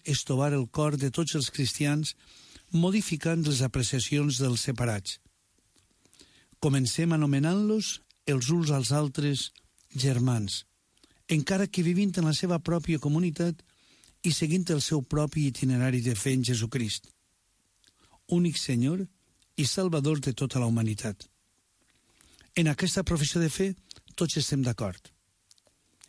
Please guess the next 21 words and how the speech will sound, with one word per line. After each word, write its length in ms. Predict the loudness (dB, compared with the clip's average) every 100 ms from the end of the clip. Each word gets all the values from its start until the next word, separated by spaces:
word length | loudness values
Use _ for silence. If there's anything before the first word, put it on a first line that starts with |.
| _
i 80 | -2
també 240 | 0 0 2
en 80 | 2
la 80 |
Sagrada 380 | 0 0 0 0
Escritura 480 | 0 -2 -2 -4 -4 -10 _ _ _ _ _
i 160 | -2 0
en 80 | 2
l'oració. 480 | 0 -2 -2 -2 -2 -10 _ _ _ _ _ _ _ _ _ _ _ _ _ _ -2
Va 120 | 0
començar 320 | 2 2 2
a 80 | 0
principis 460 | 0 0 0 -2 0
del 100 | 0
segle 320 | 0 0 2
vint 240 | 2 0 -2 -8 _ _ -20 -2
un 180 | 2 4
moviment, 460 | 4 2 2 2 0 -4 0
un 120 | 2
moviment 400 | 4 2 2 2
d'acostament 720 | 0 0 -2 0 0 2 0